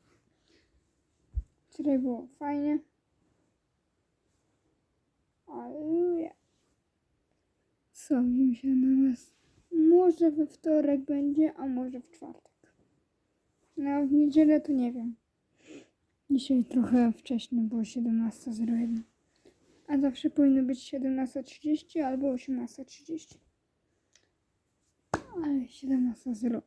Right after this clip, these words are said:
dwa. Jak będziecie oglądać, to chyba będzie zero dwa, albo siedemnasta zero dwie, albo siedemnasta zero trzy.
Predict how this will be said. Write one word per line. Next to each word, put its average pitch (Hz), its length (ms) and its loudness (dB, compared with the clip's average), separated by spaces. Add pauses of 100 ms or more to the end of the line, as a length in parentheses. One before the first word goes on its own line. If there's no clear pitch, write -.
(300)
dwa. 240 280 -8 (2000)
Jak 269 140 -2
będziecie 254 440 -6
oglądać, 262 340 0
to 262 60 -14
chyba 254 160 -8
będzie 247 280 -6
zero 247 320 -4
dwa, 262 460 -6
albo 277 260 -8 (160)
siedemnasta 269 560 -2
zero 254 240 -4
dwie, 320 400 2 (120)
albo 277 240 -10
siedemnasta 269 480 -8
zero 247 220 -16
trzy. - 220 -20